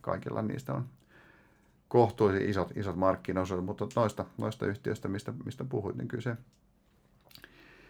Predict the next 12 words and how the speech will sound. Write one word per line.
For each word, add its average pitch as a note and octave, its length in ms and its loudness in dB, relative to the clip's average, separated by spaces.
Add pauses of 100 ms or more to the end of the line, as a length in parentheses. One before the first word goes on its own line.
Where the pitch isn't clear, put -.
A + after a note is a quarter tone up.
(140)
se, A2+ 280 6
että G#2 160 2
sulla G#2 140 4
on G2+ 60 2
viidenkymmenen G2 420 6
prosentin E2+ 260 -2
markkinaosuus F2+ 920 0
niin - 120 -6
kuin G2 220 -6
paperia, - 520 -2 (420)
paperia - 320 -2
sellu-, - 320 -2